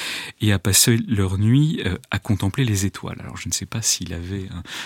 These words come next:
un contact très direct avec les Juifs de son époque, euh, la, la description est pour le moins savoureuse.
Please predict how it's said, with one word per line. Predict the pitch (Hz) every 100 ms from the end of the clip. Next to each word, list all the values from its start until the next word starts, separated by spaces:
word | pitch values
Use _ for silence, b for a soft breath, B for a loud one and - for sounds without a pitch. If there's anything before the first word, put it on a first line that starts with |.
| B
un | 95
contact | - 95 107 - -
très | - 113
direct | 98 101 107 - -
avec | 95 92
les | 95
Juifs | 90 101 104 -
de | 107
son | - 98
époque, | 87 87 127 160 - B B B B -
euh, | 85 87 90 92 -
la, | 87 87 90
la | 90
description | 90 - - - - 135 127 -
est | -
pour | - 95
le | 95
moins | 110
savoureuse. | - 98 92 87 87 85